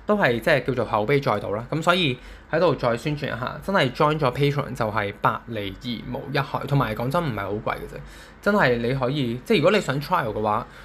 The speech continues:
你咪用一個，真係一封利是錢，係啦。然後你咪去 join 一個月去睇下入面有啲乜嘢嘢咁值得。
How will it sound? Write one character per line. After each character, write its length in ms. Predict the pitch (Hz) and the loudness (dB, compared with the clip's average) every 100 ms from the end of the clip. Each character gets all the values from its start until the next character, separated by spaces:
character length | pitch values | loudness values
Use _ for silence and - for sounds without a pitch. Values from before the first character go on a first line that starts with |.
| - | -6
你 60 | 160 | 0
咪 120 | 185 | 4
用 180 | 156 127 | 4 2
一 80 | 180 | 0
個， 400 | - 123 113 113 - | 4 4 4 2 -2
真 120 | - | 0
係 80 | 240 | 4
一 80 | 156 | 4
封 240 | 165 175 | 2 2
利 60 | 131 | 0
是 120 | 107 | -2
錢， 260 | 107 117 101 110 - | -8 -8 -8 -10 -4
係 80 | 131 | 0
啦。 160 | 110 - - - - - - - - - - - | 0 -2 -14 -20 -20 -18 -20 -20 -20 -20 -20 2
然 180 | 139 135 | 4 6
後 100 | 135 | 4
你 80 | |
咪 140 | 131 131 | 4 4
去 280 | 131 127 123 - - - | 2 2 -2 -8 -20 -2
join 160 | 165 | 0
一 80 | 170 | 2
個 80 | 151 | 0
月 120 | 113 | -2
去 60 | 107 | -2
睇 220 | 117 131 | 0 0
下 60 | 127 | 0
入 80 | 123 113 | 0 -2
面 100 | 107 | -4
有 120 | 104 | -2
啲 220 | 131 139 143 - - | 0 -2 -4 -10 -2
乜 100 | 147 | 0
嘢 80 | |
嘢 320 | 113 101 104 - | 0 0 0 -2
咁 160 | 127 | -4
值 120 | 117 - | -4 0
得。 220 | 147 | 0